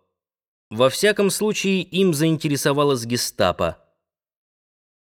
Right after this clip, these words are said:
Торговля на чёрном рынке каралась смертной казнью. Дронкерс и его жена знали об этом. Друг, который предупредил его, сказал, что у него только один выход —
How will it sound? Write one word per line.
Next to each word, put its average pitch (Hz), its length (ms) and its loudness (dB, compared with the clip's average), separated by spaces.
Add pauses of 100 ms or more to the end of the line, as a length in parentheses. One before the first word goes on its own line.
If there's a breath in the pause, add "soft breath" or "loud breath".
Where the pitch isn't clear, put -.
(140)
Торговля 113 560 2
на 101 140 0
чёрном 110 420 0
рынке 135 380 0
каралась 127 460 0
смертной 127 640 -2
казнью. 98 580 -2 (1000)
Дронкерс 139 1000 -2
и 117 60 -6
его 113 220 0
жена 120 320 0
знали 113 380 0
об 90 180 0
этом. 90 340 -2 (1300)
Друг, 139 460 -2
который 151 420 2
предупредил 127 720 0
его, 131 260 0
сказал, 135 600 2 (340)
что - 240 0
у 127 60 6
него 151 260 4
только 160 500 2
один 131 520 0
выход — 95 500 -2